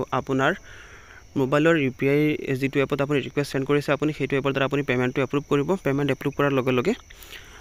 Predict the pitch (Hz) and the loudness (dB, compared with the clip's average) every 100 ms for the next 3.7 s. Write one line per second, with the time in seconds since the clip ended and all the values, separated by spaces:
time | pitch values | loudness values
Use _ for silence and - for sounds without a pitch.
0 | - 120 135 143 147 131 139 - 151 143 | -2 0 2 2 2 0 -2 -4 -4 -4
1 | 123 - 147 160 156 143 135 156 262 - | -6 -4 -2 0 2 2 2 2 -2 -4
2 | - - - - - - - - - - | -20 -20 -20 -20 -20 -20 -20 -20 -20 -20
3 | - - 143 131 127 131 135 | -20 -2 0 2 2 2 2